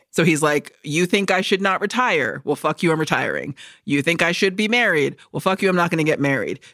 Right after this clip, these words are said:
You think I should, I should have kids? You think I should be working in the co-, the country instead of the city?" I think he just is making up his own life as he goes along, and is just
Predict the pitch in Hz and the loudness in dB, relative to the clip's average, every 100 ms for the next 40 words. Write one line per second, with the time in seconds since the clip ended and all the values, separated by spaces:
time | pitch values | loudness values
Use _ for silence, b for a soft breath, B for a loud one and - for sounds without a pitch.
0 | - 135 156 175 190 160 170 160 160 202 | -2 0 2 0 0 -2 -2 -2 0 0
1 | 196 - 240 131 - B - 139 160 165 | 0 0 2 0 -6 B -4 -2 0 -2
2 | - 180 180 190 202 208 202 - 220 - | 0 0 2 2 0 0 0 -2 -4 -2
3 | 226 240 262 - 151 143 185 196 - 254 | 0 0 0 0 0 2 0 0 0 0
4 | 160 B B B 202 254 277 254 262 - | 0 B B B -2 0 0 0 -2 -2
5 | 208 190 _ - 180 196 226 214 202 180 | -2 -2 _ -2 0 2 2 0 0 0
6 | 175 175 170 143 170 170 156 147 151 143 | 0 0 -2 0 0 0 0 0 0 0
7 | 147 214 160 143 151 160 _ _ _ _ | 0 0 0 0 -4 -6 _ _ _ _
8 | _ - 156 160 156 180 - | _ -2 0 0 2 -2 -2